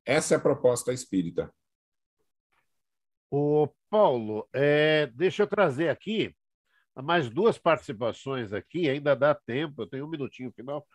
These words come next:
Speaker 2: mas eu aproveito esse um minuto com algumas mensagens que estão aqui chegando, que eu acho muito bom. O Arthur Artuini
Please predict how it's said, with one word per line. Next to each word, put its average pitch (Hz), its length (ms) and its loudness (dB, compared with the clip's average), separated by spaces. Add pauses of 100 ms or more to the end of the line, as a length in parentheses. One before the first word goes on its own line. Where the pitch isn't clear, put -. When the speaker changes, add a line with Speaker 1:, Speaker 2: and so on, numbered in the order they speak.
(200)
Speaker 2:
mas 139 160 -2
eu 156 100 2
aproveito 143 440 0
esse 156 180 -8
um 156 40 -6
minuto 156 420 -6 (260)
com 160 80 -4
algumas 165 260 -2
mensagens 156 720 -2
que 165 100 -12
estão 160 300 -6
aqui 160 220 -8
chegando, 165 720 -4 (300)
que 156 80 -8
eu 160 40 2
acho 160 220 0
muito 170 260 -4
bom. 123 160 -4
O 135 60 2
Arthur 220 440 0 (320)
Artuini 170 1040 -2